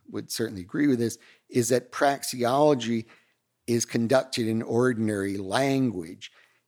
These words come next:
It wouldn't be an advantage to formalize praxeology using mathematical logic.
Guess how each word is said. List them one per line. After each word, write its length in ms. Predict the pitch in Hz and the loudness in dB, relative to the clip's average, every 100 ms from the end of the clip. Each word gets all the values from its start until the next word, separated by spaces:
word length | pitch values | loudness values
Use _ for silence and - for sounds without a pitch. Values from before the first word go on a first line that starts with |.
| _ - | _ -4
It 240 | 123 127 | -4 -4
wouldn't 680 | 117 135 175 151 131 - - | 0 6 6 6 2 0 -4
be 280 | 123 120 110 | 0 0 -2
an 100 | 107 | -6
advantage 1200 | 107 92 113 120 143 147 135 - 92 92 - - _ _ - - | -10 -6 0 2 2 0 -2 -6 -6 -6 -10 -10 _ _ -20 -12
to 200 | - 113 | -4 -4
formalize 960 | - - 131 139 143 131 117 107 104 101 | -6 -6 4 6 6 4 2 0 -2 -8
praxeology 880 | - 117 98 - 107 95 98 95 92 | -6 -4 -4 -4 -2 -2 -2 -6 -6
using 440 | 98 110 104 101 | -4 -4 -4 -6
mathematical 800 | 101 95 - 107 98 98 - 87 | -6 -6 -8 -8 -6 -6 -10 -10
logic. 720 | 98 120 135 127 107 85 _ | -2 4 4 4 0 -14 _